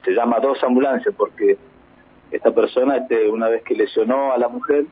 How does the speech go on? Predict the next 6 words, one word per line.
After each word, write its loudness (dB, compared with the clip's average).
se 2
empezó -2
a 2
autolesionar. 0
Así -4
que -2